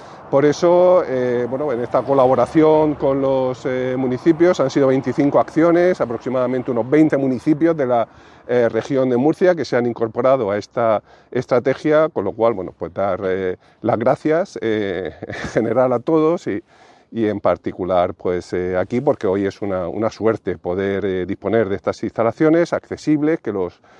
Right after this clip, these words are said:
eh, además, vecinos, eh, puedan, eh, venir aquí a depositar sus residuos y algo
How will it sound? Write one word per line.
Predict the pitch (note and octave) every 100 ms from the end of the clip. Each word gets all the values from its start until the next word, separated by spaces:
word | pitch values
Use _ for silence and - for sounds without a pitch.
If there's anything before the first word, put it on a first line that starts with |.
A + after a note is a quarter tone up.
| - _ -
eh, | A2 G#2+
además, | G#2 G#2 G#2+ G#2+ A2
vecinos, | G#2 - C3+ C3 G2+ F#2
eh, | F#2 F#2
puedan, | A2 G2+ F#2+ F2+ F2+
eh, | D#2 E2 D#2+
venir | - A#2+ C#3
aquí | G#2+ F3+
a | F#3+
depositar | C3 A2 - G#2 A#2 -
sus | A2+ A2
residuos | C3 C#3 E3
y | D3
algo | C#3 C#3+ E3+